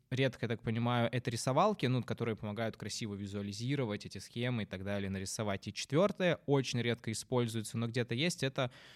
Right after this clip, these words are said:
что-то типа внутренней соцсети клуба, да, когда вы не в чатах, типа в WhatsApp общаетесь, когда вы сделали какие-то нарезки, и это там через специальную программу высылаете, а не ссылку на Google Диск.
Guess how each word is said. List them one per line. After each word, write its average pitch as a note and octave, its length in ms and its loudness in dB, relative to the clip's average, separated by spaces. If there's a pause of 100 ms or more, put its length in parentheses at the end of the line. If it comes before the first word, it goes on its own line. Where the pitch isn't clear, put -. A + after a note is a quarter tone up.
что-то B2+ 240 -4
типа B2 400 0
внутренней B2+ 800 2
соцсети A#2 640 -2
клуба, A#2 420 -2
да, G#2 180 0
когда A2 280 -2
вы G#2+ 100 0
не G#2+ 100 -2
в - 60 -10
чатах, D#3+ 400 -2
типа G#2 220 -10
в G2+ 40 -6
WhatsApp D3+ 360 -2
общаетесь, - 420 -2
когда G#2+ 140 -4
вы G#2 80 -4
сделали G#2 240 -4
какие-то - 260 -10
нарезки, A#2 460 -2
и G2+ 60 -4
это G2+ 180 -8
там G2 100 -8
через G#2+ 140 -10
специальную A#2+ 400 -4
программу G#2+ 380 0
высылаете, B2 440 -4
а G2+ 40 -2
не A#2 80 -4
ссылку B2 340 -4
на G2+ 80 -2
Google G#2+ 260 -6
Диск. F2+ 320 -8